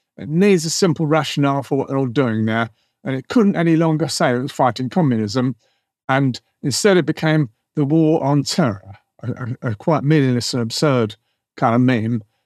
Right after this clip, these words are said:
But that became the story. And because of its enormous geopolitical power, uh, that story had to be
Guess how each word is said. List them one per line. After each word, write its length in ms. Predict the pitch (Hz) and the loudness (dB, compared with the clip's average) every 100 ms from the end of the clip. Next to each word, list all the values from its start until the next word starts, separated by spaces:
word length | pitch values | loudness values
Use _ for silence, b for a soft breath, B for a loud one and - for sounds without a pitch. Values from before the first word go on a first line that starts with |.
| _ - | _ -8
But 180 | 120 | -4
that 220 | 151 170 160 | 0 0 0
became 360 | 170 170 151 | -2 0 0
the 80 | 135 | -2
story. 640 | - 175 127 113 120 110 _ _ _ - | 0 2 2 2 -2 -4 _ _ _ -6
And 180 | 131 127 | -4 -2
because 300 | - 196 165 | 0 2 2
of 20 | |
its 240 | 135 - | -2 -2
enormous 420 | 180 190 185 160 | 0 2 2 0
geopolitical 600 | - 185 160 170 - - | 0 0 0 -2 -4 -6
power, 360 | - 247 160 180 _ _ _ _ _ | 0 2 2 0 _ _ _ _ _
uh, 180 | 147 147 - _ _ _ _ _ | -2 -2 -6 _ _ _ _ _
that 380 | - 190 208 - | 0 2 2 -2
story 440 | - - 190 165 160 | -10 0 2 2 2
had 220 | 185 - | 0 -4
to 100 | - | 0
be 120 | 165 | 0